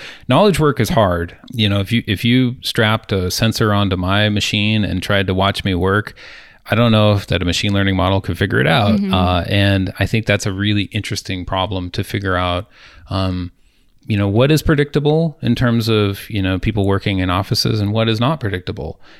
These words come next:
Speaker 1: And, uh, that's kinda what Zeitworks has been focused on. Uh, so I'm very excited about that. Um, and, you know, it's, I honestly, like, yeah, that's been my big thing. Uh, I,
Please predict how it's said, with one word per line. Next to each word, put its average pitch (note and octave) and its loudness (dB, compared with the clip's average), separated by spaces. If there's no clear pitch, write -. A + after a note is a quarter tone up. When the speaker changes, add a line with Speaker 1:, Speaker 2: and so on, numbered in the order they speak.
Speaker 1:
And, F#2+ 0
uh, F#2 -2
that's - 0
kinda C#3+ 2
what G2+ 0
Zeitworks E2+ -4
has F2+ -8
been F2 -8
focused F#2 -6
on. E2+ -6
Uh, F#2 -4
so - 0
I'm C3+ 4
very C#3 4
excited G2+ 0
about F2+ -2
that. E2+ -4
Um, F2 -4
and, F2+ -4
you G2 -4
know, F2+ 0
it's, - -4
I A#2 -2
honestly, B2 -2
like, G2+ -4
yeah, G#2+ 0
that's G2 -6
been G#2 -4
my G2 -2
big F#2+ -4
thing. G2+ -2
Uh, F#2 -2
I, G2 -2